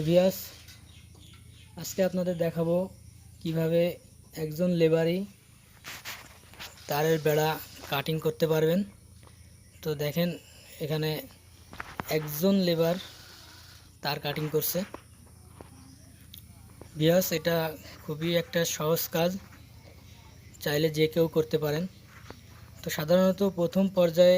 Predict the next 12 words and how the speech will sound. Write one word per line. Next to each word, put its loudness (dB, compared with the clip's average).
আমরা -2
দুইজন 0
লেবার 4
ব্যবহার 2
করতাম 0
এই -2
তারের 0
বেড়া 0
কাটিং -4
করার 2
জন্য। 0
একজন 2